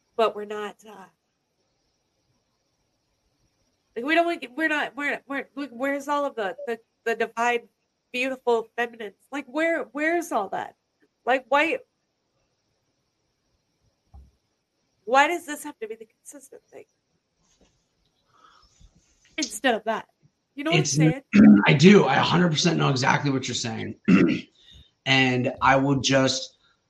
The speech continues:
Speaker 2: lovingly reiterate what I said earlier, right? We're working against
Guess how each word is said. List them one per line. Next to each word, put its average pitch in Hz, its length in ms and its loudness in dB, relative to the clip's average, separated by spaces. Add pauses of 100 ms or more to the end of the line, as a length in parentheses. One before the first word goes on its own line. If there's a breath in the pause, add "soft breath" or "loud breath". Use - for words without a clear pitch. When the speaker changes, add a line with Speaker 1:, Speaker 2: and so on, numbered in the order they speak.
(120)
Speaker 2:
lovingly 139 640 4
reiterate 135 540 2
what 127 120 -4
I 117 100 -2
said 127 380 -2
earlier, 123 640 -4 (160)
right? 127 380 -6 (680)
We're 143 340 4
working 131 880 0
against 113 840 -6